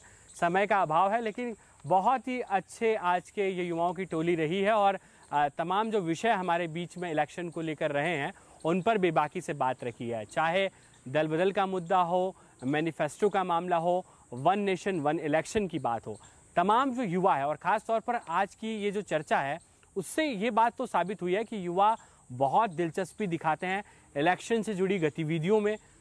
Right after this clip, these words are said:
चुनाव से जुड़ी तमाम जो गतिविधियां हैं, उनमें भी कहीं ना कहीं उनकी दिलचस्पी, उनकी भागीदारी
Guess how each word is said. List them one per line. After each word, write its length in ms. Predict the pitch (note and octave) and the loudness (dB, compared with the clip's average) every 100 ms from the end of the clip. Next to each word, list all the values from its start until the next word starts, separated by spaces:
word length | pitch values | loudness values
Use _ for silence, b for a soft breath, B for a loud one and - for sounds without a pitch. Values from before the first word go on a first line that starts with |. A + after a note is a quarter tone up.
| - | -6
चुनाव 360 | F3+ F3 G3+ A3 | 0 4 4 2
से 140 | A3+ | 0
जुड़ी 260 | F3+ F#3+ G3+ | -4 -2 -2
तमाम 340 | E3+ E3 G3 | -2 0 0
जो 100 | F3+ | 0
गतिविधियां 580 | D#3+ D3+ E3+ E3+ G3+ F#3+ | -2 0 -2 0 2 0
हैं, 80 | G#3+ b b | -2 b b
उनमें 280 | E3 G3 A#3+ | 0 2 2
भी 100 | A#3+ | 2
कहीं 180 | G#3+ G3+ | 0 0
ना 60 | G3+ | 2
कहीं 200 | G#3 G#3 | 0 -2
उनकी 300 | F3 F3 F3 | -4 -4 0
दिलचस्पी, 580 | D#3+ D3 E3 - G#3 - | 0 0 -4 -2 -4 -2
उनकी 200 | D#3 D3+ | -2 0
भागीदारी 580 | D#3 C#3+ C#3+ D3+ D3+ E3+ | 0 2 2 2 2 0